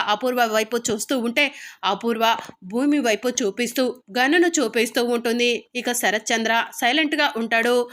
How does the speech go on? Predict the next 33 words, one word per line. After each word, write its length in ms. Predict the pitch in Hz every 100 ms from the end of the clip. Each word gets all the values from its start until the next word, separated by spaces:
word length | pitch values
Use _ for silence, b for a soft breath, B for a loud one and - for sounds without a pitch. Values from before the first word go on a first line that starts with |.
| B B B -
"చెప్పండి 260 | 285 392 392
బావగారు, 520 | 226 208 214 214 247 B -
మీపై 320 | 240 247 233
మర్డర్ 340 | 226 247 339
అటెంప్ట్ 300 | 254 240 247
చేసింది 320 | 226 226 247 220
ఎవరు?" 320 | 208 247 247
అని 120 | 247 254
చెప్పి 200 | 247 269
కృష్ణప్రసాద్ 680 | 247 202 202 240 240 240 226 220
అడుగుతూ 360 | 220 247 254
ఉంటాడు. 380 | 233 233 226 240 240 B B B -
ఇంకా 140 | 262
శరత్ 320 | 262 233 214 240
చంద్ర 180 | 226 226 233
ఏం 260 | 233 240
మాట్లాడకపోవడంతో, 840 | 208 214 240 233 226 214 220 220 262 262 B -
"మావయ్య, 340 | 226 214 247 226 - 233
నాన్న 200 | 214 240
ఇప్పుడే 340 | 208 - 262
కదా 200 | 254 240
కోమాలో 400 | 262 226 240 269
నుంచి 240 | 240 240
బయటకు 360 | 240 202 214 277
వచ్చింది, 420 | 247 240 240 254 B B 240
అవన్నీ 300 | 226 226 262 -
ఇప్పుడు 200 | 233 247
గుర్తు 280 | 214 220 330
చేయటం 380 | 302 226 254
మంచిది 300 | 226 247 359
కాదు" 280 | 359 226 233 240
అని 120 | 262
భూమి 300 | 220 214